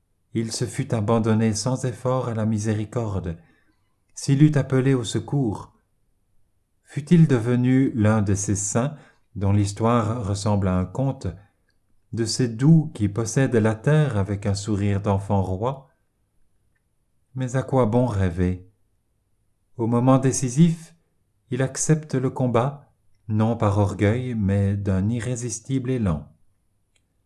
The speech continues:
À l'approche de l'adversaire, il s'emporte,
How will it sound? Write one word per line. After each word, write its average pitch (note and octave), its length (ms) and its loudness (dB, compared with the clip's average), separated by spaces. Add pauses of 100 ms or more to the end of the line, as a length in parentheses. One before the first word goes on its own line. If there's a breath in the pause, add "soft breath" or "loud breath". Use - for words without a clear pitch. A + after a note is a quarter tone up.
(260)
À A#2+ 80 0
l'approche D3+ 520 4
de C3 160 0
l'adversaire, A#2+ 880 0 (560 soft breath)
il A#2+ 200 0
s'emporte, B2+ 720 -2